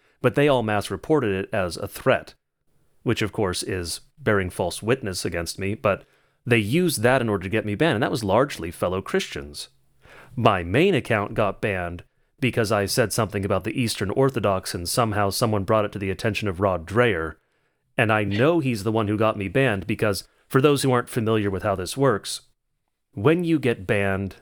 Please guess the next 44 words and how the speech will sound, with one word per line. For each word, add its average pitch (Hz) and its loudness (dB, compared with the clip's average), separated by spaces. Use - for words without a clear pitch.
suspended, 95 -2
whatever 95 0
they 95 0
want 90 -2
to 85 -10
call 98 0
it, - -6
you 120 4
receive 127 4
an 123 -2
email 85 -2
with 117 2
the 117 2
reason. 90 0
Now, 101 4
it's 98 -2
probably 139 4
a 123 2
vague 104 0
reason. 95 -4
It 104 -4
may 117 2
not 117 2
be 120 -2
a 127 4
relevant 123 2
reason, 85 -8
but 120 0
you 123 2
get 143 4
an 139 0
email 92 0
that 127 -2
contains 98 -2
a 87 -6
reason. 85 -4
If 185 4
you 170 0
are 143 4
reported 131 0
by 104 2
a 104 -2
blue 107 2
check - -4